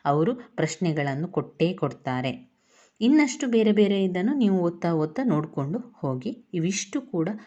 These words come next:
ತುಂಬಾ ಇಂಪಾರ್ಟೆಂಟ್ ಆಗಿರುವಂಥದ್ದು. ಹಾಗೆ ಹಳೆಯ ಪ್ರಶ್ನೆಗಳಲ್ಲಿ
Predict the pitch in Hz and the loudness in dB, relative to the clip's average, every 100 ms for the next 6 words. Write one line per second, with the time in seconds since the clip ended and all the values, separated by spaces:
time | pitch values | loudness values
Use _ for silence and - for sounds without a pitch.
0 | _ 160 165 170 175 165 143 147 143 143 | _ -2 0 2 0 -2 -4 -6 -8 -8
1 | 139 139 135 135 135 135 131 160 165 143 | -10 -8 -8 -8 -8 -10 -6 -6 -2 -4
2 | 147 175 143 165 190 - 143 - 143 139 | -4 -4 0 0 -2 -6 -8 -8 -8 -6
3 | 135 160 254 | -6 -6 -8